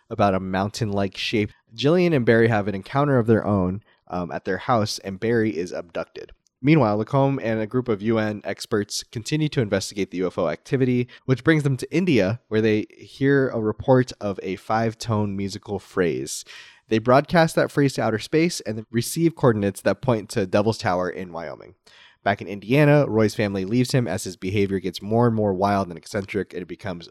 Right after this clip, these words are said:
more and more obsessed with the U F Os. Roy and Jillian see a broadcast that shows the same mountain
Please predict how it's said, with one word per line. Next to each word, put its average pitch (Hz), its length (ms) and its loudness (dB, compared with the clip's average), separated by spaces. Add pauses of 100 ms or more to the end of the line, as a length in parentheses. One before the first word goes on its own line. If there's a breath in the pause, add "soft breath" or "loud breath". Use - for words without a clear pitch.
more 95 320 -4
and 95 140 -6
more 87 200 -4
obsessed - 520 -8 (340 soft breath)
with 92 360 -6
the 92 180 -12
U 85 260 -4
F 78 140 -8
Os. 67 340 -6 (360 loud breath)
Roy 143 180 6
and 139 80 2
Jillian 120 340 4
see 123 120 -2
a 107 60 0
broadcast 101 520 -2
that 92 140 -6
shows 98 180 -4
the 92 80 -14
same 117 300 -2
mountain 95 480 -4